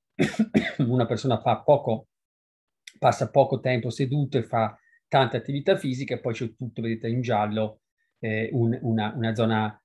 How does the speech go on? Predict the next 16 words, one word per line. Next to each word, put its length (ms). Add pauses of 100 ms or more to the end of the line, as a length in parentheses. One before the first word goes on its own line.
(100)
eh, 720
di 160
mezzo. 760 (460)
E, 560
e 140
lo 100
studio 600
suggerisce, 1080
perché 300
è 20
uno 120
studio 220
epidemiologico, 1160 (380)
fondamentalmente 1120
che, 440 (640)
eh, 640